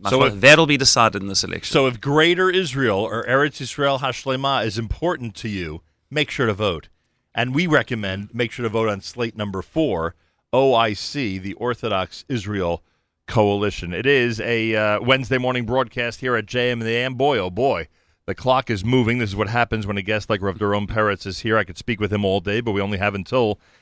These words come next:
Speaker 1: nine A M Eastern Time. We're on Facebook, facebook dot com slash Nachum Segal Network. You can watch this entire interview as it's happening, facebook dot com slash Nachum Segal Network.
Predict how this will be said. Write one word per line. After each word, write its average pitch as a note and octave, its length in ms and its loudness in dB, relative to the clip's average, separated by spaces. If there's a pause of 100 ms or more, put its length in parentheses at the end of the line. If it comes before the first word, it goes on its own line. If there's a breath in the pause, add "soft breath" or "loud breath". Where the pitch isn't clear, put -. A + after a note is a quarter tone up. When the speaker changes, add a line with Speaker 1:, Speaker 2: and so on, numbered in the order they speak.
(180 soft breath)
Speaker 1:
nine A2 240 2
A G#2 140 0
M G#2 140 -2
Eastern G#2 380 -4
Time. A2+ 280 2
We're B2 100 2
on B2 140 2
Facebook, C#3 480 -2
facebook B2 400 -4
dot G#2+ 180 2
com A#2+ 240 -2
slash A#2 360 -2
Nachum A2 300 -2
Segal A2 260 -4
Network. A2 300 -2
You G2+ 100 -6
can G2 80 -4
watch G#2+ 240 -2
this - 80 -12
entire G2+ 380 0
interview G#2 320 -4
as F#2 100 -2
it's E2+ 120 -14
happening, B2+ 420 -2 (440 soft breath)
facebook A2+ 360 0
dot F#2+ 200 2
com G2+ 240 -2
slash G2+ 340 -2
Nachum G2 320 -4
Segal F2+ 280 -8
Network. G#2 400 -4